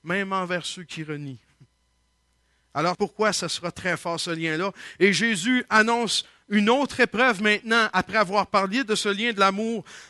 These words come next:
le reniement de Pierre, les versets trente-six à trente-huit qu'on lit maintenant. Simon-Pierre lui répondit, « Seigneur, où vas-tu ? » Jésus répond, « Tu ne peux pas maintenant me suivre où je vais, mais tu me suivras plus tard. » «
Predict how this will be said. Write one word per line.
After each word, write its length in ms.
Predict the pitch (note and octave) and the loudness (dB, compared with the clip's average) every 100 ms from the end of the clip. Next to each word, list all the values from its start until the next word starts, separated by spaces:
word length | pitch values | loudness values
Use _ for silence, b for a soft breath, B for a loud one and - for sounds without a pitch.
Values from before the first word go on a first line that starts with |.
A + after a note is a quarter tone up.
| - | 0
le 220 | E3+ F#3+ | 4 6
reniement 460 | F#3+ A#3+ A#3+ A3 | 4 2 2 2
de 140 | G#3+ F#3 | 2 0
Pierre, 340 | - G3+ A3 | 2 4 4
les 100 | F#3+ | 2
versets 320 | E3+ E3+ F#3+ | 0 0 -4
trente-six 520 | F3+ - A3 - G#3+ F#3+ | -6 -6 -4 -4 -4 -4
à 80 | |
trente-huit 480 | E3+ F3+ E3 - F#3 | -4 -6 -6 -4 -6
qu'on 180 | - E3+ | -6 -8
lit 120 | E3+ | -6
maintenant. 500 | E3+ E3 E3+ E3 C#3+ A2 _ _ B B B | -4 -6 -4 -2 -2 -6 _ _ B B B
Simon-Pierre 640 | - - C4+ C4 B3+ C#4+ | -4 0 2 2 4 6
lui 120 | C#4 B3 | 6 4
répondit, « 400 | A#3 A#3+ G#3+ C4+ | 2 2 2 0
Seigneur, 440 | C4+ B3+ E4+ D#4 | 0 2 4 4
où 80 | C4 | 6
vas-tu ? » 340 | D#4 D#4 - G#4 D4 | 8 6 4 2 2
Jésus 340 | A3 A#3 C#4+ | 0 0 0
répond, « 380 | A3+ A3+ C4 C4 | 2 2 2 0
Tu 180 | - A#3 | -2 -6
ne 80 | G3 | -6
peux 200 | - C4+ | -4 -4
pas 300 | - F#4+ F#4+ | -2 2 2
maintenant 400 | D4 A3+ A3+ A3 | 2 -2 -2 0
me 140 | G3 | -2
suivre 300 | - G#3+ F3 | -2 -4 -4
où 80 | F3 | -4
je 120 | D#3 | -2
vais, 220 | E3 D#3 C#3+ B B | 0 0 -2 B B
mais 140 | F#3+ G#3+ | 0 0
tu 160 | - | 0
me 80 | B3 | -2
suivras 380 | A#3+ C4 B3+ C4+ | 0 0 2 2
plus 160 | C4+ | 0
tard. » « 400 | B3+ D4 D#4 G3+ | 0 2 2 0